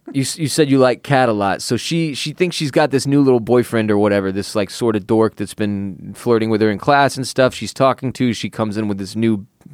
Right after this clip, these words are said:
g-, sort of goth image, I guess. I don't know what that's called now. It was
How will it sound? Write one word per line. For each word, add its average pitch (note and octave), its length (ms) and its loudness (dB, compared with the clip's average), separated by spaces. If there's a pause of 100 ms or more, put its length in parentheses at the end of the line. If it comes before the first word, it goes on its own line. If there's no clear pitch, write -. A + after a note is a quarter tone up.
(100)
g-, - 140 -16
sort C3+ 220 0
of F2+ 80 -6
goth B2+ 320 2
image, C#3+ 320 2
I C#3+ 100 4
guess. C#3+ 380 2 (340)
I C3+ 60 -4
don't A#2 80 2
know G#2+ 80 2
what G#2 180 2
that's G2+ 180 0
called G#2 280 2
now. G#2+ 260 2
It C3 80 -2
was A2 180 -4